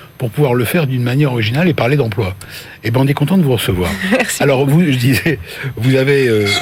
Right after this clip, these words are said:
Speaker 1: vous avez votre mot à dire. Vous êtes une experte. D'abord, vous avez bien précisé que vous avez été vous-même expatrié il n'y a pas très longtemps encore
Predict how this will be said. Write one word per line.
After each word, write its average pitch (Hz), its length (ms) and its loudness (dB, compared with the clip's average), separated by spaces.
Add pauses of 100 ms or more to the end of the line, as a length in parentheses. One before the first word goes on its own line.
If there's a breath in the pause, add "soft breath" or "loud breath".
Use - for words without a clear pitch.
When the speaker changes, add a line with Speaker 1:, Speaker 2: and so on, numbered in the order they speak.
(140)
Speaker 1:
vous 117 120 0
avez 127 160 0
votre 117 180 -2
mot 113 80 2
à 110 60 2
dire. 160 240 2
Vous 120 160 0
êtes 110 120 -2
une 107 120 0
experte. 147 320 0
D'abord, 110 260 2
vous 101 140 -2
avez 92 160 0
bien 98 280 0 (300 loud breath)
précisé 113 400 0
que 101 80 -8
vous 95 160 -2
avez 98 160 0
été 95 220 -2
vous-même 110 320 2
expatrié 117 500 -2
il 185 80 2
n'y 113 60 0
a 87 40 -4
pas 104 120 0
très - 160 -4
longtemps 110 240 -2
encore 175 300 -2